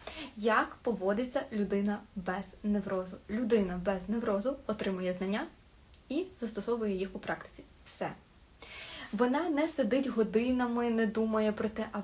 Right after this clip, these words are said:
варто чи не варто, а треба чи не треба, а повернеться чи не повернеться. Вона не думає про це. Вона розуміє, що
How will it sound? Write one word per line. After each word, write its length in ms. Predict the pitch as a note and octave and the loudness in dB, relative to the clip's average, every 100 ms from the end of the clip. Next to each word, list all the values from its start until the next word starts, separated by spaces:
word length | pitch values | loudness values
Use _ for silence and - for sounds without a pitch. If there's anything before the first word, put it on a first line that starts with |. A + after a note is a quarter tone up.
| - | -2
варто 420 | G#3 A#3+ B3+ B3+ | -2 -2 -4 -8
чи 160 | - A#3+ | -6 -2
не 140 | A#3 G3+ | -2 -2
варто, 460 | G#3 G#3 B3 - C4 | -2 -2 -4 -6 -8
а 40 | A#3 | -6
треба 420 | A#3 A3+ A#3+ C4 | -4 -2 0 -2
чи 160 | C4+ A#3 | -2 -6
не 80 | |
треба, 380 | A3 A3+ B3+ B3+ | -6 -6 -4 -4
а 80 | A3+ | -4
повернеться 600 | G#3+ A3 A3+ A3 C4 C#4 | -4 -6 -6 -6 -4 -4
чи 120 | - G#3+ | -4 -4
не 80 | |
повернеться. 460 | G#3+ G#3 G#3+ B3+ C4+ - - - | -4 -6 -6 -8 -8 -12 -14 -4
Вона 180 | B3 D4+ | -2 2
не 100 | F#4+ | 2
думає 400 | D4+ E4 G#3+ F#3 | 2 2 2 0
про 180 | - F#3+ | -2 -4
це. 220 | - F3+ - - - - - | -6 -8 -10 -18 -16 -16 -2
Вона 180 | A#3+ D4 | 4 6
розуміє, 480 | D#4+ C4+ C#4 C#4 G#3+ | 4 4 2 4 2
що 220 | - F#3+ | 4 2